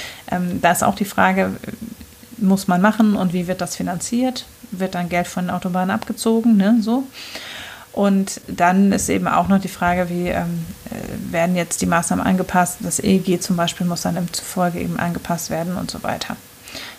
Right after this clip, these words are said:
Das heißt, das fehlt noch alles. Es ist im Moment noch viel schöner Schein.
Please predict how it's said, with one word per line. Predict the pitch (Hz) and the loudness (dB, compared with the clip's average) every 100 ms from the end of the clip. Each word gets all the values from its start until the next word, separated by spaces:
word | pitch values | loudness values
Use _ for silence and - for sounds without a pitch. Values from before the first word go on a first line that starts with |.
| - | -2
Das | 190 | -2
heißt, | 196 | 2
das | 196 | 0
fehlt | - 240 | 4 6
noch | 240 226 | 6 4
alles. | - 202 202 | 4 2 0
Es | 180 | -4
ist | 175 190 | -2 -2
im | |
Moment | 180 175 180 190 | -2 0 2 2
noch | 185 175 | 2 -2
viel | - 175 | -2 -2
schöner | - 185 180 175 165 | -2 -2 0 -2 -4
Schein. | - 180 196 233 | -2 0 4 4